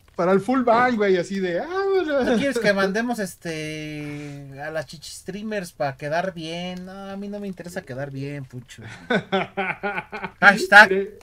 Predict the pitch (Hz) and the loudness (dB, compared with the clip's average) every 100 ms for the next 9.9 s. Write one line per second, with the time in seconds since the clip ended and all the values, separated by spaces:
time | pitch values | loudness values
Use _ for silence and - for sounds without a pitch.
0 | - 196 240 - 226 233 180 202 220 214 | 6 10 10 8 4 4 4 0 2 2
1 | 175 156 160 208 208 - 156 147 175 190 | 4 4 6 4 2 -4 -6 -4 -2 -2
2 | 196 190 185 170 - _ - - _ _ | -2 -2 -2 -4 -12 _ -20 -20 _ _
3 | _ - 185 196 185 180 190 196 220 202 | _ -2 2 2 2 2 0 2 2 4
4 | 202 196 - - - 214 220 247 247 226 | 4 2 -4 -14 -4 0 2 2 2 0
5 | - - 196 269 294 285 285 254 269 - | -8 6 12 12 12 12 10 6 4 4
6 | 247 - 196 202 226 185 151 147 170 143 | -4 -2 -2 2 2 2 -2 -2 -8 -10
7 | 170 - 135 131 151 147 113 - - _ | -12 -8 -4 -4 -4 -8 -10 -16 -20 _
8 | _ - _ _ - 123 123 120 - 226 | _ -20 _ _ -18 -16 -16 -6 0 6
9 | - 220 170 147 170 202 233 185 | 8 8 6 4 10 12 12 12